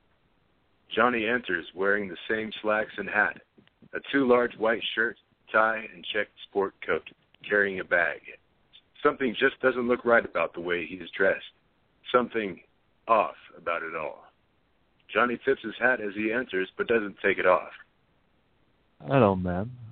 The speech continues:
Speaker 2: I'm, uh, a door-to-door Bible salesman and wondered if I can interest you in purchasing a new copy of the Good Word, perhaps, uh, a family edition.
Speaker 1: The smile is too wide, the words too sincere.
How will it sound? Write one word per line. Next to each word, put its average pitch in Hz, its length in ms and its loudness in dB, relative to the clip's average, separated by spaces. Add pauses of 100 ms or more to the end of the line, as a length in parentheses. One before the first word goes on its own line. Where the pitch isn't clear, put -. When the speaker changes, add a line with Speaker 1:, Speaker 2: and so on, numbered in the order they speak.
(140)
Speaker 2:
I'm, 131 260 -6
uh, 95 380 -4 (200)
a 92 140 -12
door-to-door 90 600 2
Bible 85 280 -6 (100)
salesman 87 360 -6
and 85 280 -4 (560)
wondered 151 280 4
if - 140 2
I 120 100 8
can 104 180 -2
interest 110 480 0
you 90 120 -4
in 85 140 -6
purchasing 95 540 -6 (600)
a 220 40 -10
new 233 200 -6
copy 110 300 0
of - 120 -2
the 104 60 -4
Good 85 300 -6
Word, 82 400 0 (460)
perhaps, 151 240 2 (500)
uh, 160 320 2
a - 120 4
family 104 300 4
edition. 90 400 -10 (1200)
Speaker 1:
The 95 220 0
smile 117 420 4
is 90 100 -6 (160)
too 117 140 -6
wide, 87 440 -2 (160)
the 80 100 -10
words 98 280 0 (160)
too 104 120 -6 (120)
sincere. 95 560 0